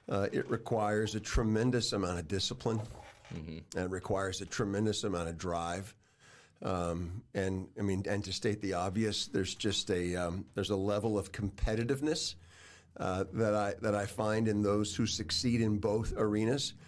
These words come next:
Speaker 1: Uh, just an unrelenting, uh, you know, <laughs> uh, unwilling to accept anything but progress and victory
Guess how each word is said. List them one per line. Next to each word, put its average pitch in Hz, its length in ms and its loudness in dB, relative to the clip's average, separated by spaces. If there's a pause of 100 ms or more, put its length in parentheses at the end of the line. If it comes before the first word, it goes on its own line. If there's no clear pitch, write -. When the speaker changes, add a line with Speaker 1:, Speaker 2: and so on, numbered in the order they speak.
(440)
Speaker 1:
Uh, 92 440 0
just 123 340 0
an 101 320 2
unrelenting, 107 1120 2 (380)
uh, 87 420 -2 (320)
you 107 140 2
know, 87 200 0 (220)
<laughs> - 80 -4 (960)
uh, - 80 -2 (240)
unwilling 135 600 4
to 131 120 4
accept - 420 0
anything 113 680 2
but 110 320 0
progress 107 880 2
and 95 560 2
victory 104 800 0